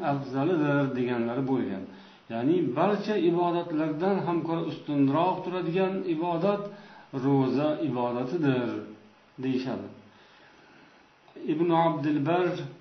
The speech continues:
aytadilar, mana shu fikrni tasdiqlab, "Hasbuka bi kawni siyami junnatan minan nar." Ro'zaning do'zax o'tidan parda bo'lishining o'zi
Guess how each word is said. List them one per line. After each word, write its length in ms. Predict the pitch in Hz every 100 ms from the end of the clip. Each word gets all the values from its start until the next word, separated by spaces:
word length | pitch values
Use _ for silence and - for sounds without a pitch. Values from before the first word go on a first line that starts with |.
| -
aytadilar, 680 | 165 165 170 151 156 185 170 160 - -
mana 280 | - 151 151
shu 160 | 143 180
fikrni 460 | 160 - 156 147 147 143
tasdiqlab, 600 | 143 - 147 139 175 175 - - - - -
"Hasbuka 760 | - 175 170 160 165 165 156 151 151 147
bi 120 | 139
kawni 360 | 139 190 190 160
siyami 760 | 160 151 139 147 170 170 175 165 160
junnatan 560 | 151 139 147 143 147
minan 380 | 143 139 139 127 127
nar." 440 | 135 117 139 127 117 - - - - - - - - -
Ro'zaning 760 | 135 147 151 139 143 147 180 170 - - - 135
do'zax 580 | 123 143 147 139 196 190 160
o'tidan 500 | 151 156 139 175 185 170 160
parda 380 | 160 151 143 180
bo'lishining 520 | 175 160 156 175 175 151
o'zi 360 | 143 143 196